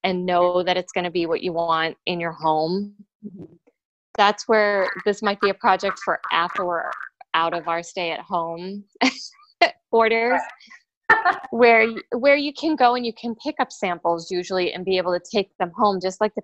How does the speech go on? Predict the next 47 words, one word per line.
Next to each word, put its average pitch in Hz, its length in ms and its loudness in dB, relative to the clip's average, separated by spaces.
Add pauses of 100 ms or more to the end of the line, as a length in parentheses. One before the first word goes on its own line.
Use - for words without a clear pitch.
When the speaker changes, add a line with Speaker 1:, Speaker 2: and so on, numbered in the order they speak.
Speaker 1:
paint 185 240 -10
colors, 208 420 2
and, - 200 -4
you 170 100 -6
know, 165 140 -4
set 233 380 4
it 240 100 0
down 208 200 4
on 202 100 4
the 202 100 0 (160)
floor 196 260 6
and, 165 200 -2 (300)
and 185 200 -2
sit - 200 2
with 208 120 2
it 160 160 2
for 156 100 0
a 147 60 0
couple - 300 0
of 156 80 0
days, 147 260 -4
basically. 151 600 -6
See 226 420 6
how 175 640 4 (480)
you 214 160 6
like 214 380 4 (540)
it 151 140 0
when 170 100 -8
you 165 60 -8
walk 160 220 -2
in 175 100 -4
and 180 100 -6
out 175 120 0
of 165 100 -4
a 165 60 -6
room. 160 360 -4
Is 180 140 -2
it 185 80 -2
gonna 170 340 0 (800)
do 202 320 6
what 180 360 0
you're 175 160 2
hoping 165 540 0
for 156 200 4
it - 160 -2
to 170 120 -6
do? 160 420 2